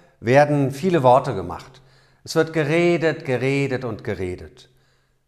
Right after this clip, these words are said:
Schalte ich abends den Fernseher ein, dann ist es mir möglich, von Talkshow zu Talkshow zu zappen. Jeder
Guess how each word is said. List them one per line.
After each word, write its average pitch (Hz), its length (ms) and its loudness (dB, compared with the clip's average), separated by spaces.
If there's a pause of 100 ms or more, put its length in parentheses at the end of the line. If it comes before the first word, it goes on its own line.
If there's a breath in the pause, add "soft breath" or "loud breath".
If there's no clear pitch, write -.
(160)
Schalte 180 280 0
ich 165 140 -6
abends 175 380 -2
den 127 280 -4
Fernseher 143 840 0
ein, 127 440 -4 (480 loud breath)
dann 120 180 0
ist 156 120 -8
es 156 140 -8
mir 151 100 0
möglich, 175 380 -2
von 139 240 -6
Talkshow 156 580 -2
zu 135 220 -14
Talkshow - 560 -12
zu - 200 -18
zappen. 82 460 -20 (680 soft breath)
Jeder 180 640 -2